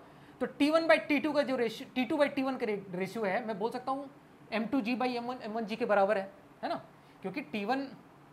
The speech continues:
देखो ना, टी one equals to, अ, एम वन जी और टी टू equals to एम टू जी,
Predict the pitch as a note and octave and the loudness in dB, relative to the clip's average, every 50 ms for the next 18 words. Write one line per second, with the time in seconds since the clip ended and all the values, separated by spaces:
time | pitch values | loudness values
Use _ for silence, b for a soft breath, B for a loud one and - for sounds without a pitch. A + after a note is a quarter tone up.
0 | - F3 G3 G3+ C4+ C4 A#3+ - - G3 F3+ G#3+ A3+ G#3+ - G3+ F#3+ F#3+ - - | -12 -10 -10 -8 -8 -8 -10 -8 -8 -6 -6 -4 -6 -4 -4 -6 -6 -6 -4 -4
1 | C4+ C#4+ C4 - - - - - - - - - - - - G3 F#3+ F3+ F3 E3 | -4 -4 -4 -6 -12 -20 -20 -20 -20 -20 -20 -20 -8 0 4 6 8 8 8 8
2 | D#3 D#3+ - - G#3 G3 G#3 A3 G#3+ F3 G#3 - - - - - - - - - | 4 2 0 -2 -2 0 0 0 -2 -2 -6 -8 -8 -12 -18 -20 -20 -20 -20 -20
3 | - - - - - - - - - - - - - - - - - - - - | -20 -20 -20 -20 -20 -20 -20 -20 -20 -20 -20 -20 -20 -20 -20 -20 -20 -20 -14 -10
4 | F#3+ F#3+ F3+ - - A3+ A3 B3 C4 A#3+ A3 A3+ G#3+ F#3+ - - C4 A#3 G#3 F#3 | -10 -10 -8 -6 -6 -4 -2 -2 -2 -2 -2 -2 -4 -4 -4 -6 -6 -4 -4 -4
5 | F#3 F3+ D#3 C3+ C#3+ C3+ | -4 -4 -6 -6 -8 -12